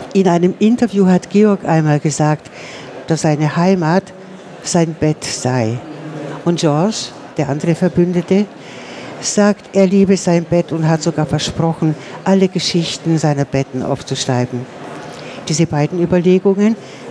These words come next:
werde ich zusammenbetten und mich dazulegen. Wahrscheinlich entscheidet die Ausrichtung der Betten, ob es sich um eine Heimat handelt. Wobei man auch mit einer Pritsche zurechtkäme.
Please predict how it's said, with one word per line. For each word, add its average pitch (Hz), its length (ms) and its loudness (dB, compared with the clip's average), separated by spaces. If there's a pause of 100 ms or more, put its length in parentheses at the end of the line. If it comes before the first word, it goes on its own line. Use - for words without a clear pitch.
werde 190 200 0
ich 180 80 -4
zusammenbetten 156 960 -2 (320)
und 165 180 0
mich 170 340 0 (140)
dazulegen. 143 840 0 (1600)
Wahrscheinlich 143 760 0
entscheidet 160 520 0
die - 120 2
Ausrichtung 170 600 -2
der 165 120 2
Betten, 156 400 -2 (280)
ob 165 140 2
es 175 100 -2
sich 170 140 0
um 165 160 2
eine 160 260 2
Heimat 165 520 0
handelt. 147 500 -2 (760)
Wobei 202 360 4
man 208 240 0
auch 220 200 0
mit 240 240 0
einer 208 280 4
Pritsche 170 540 2 (180)
zurechtkäme. 170 760 2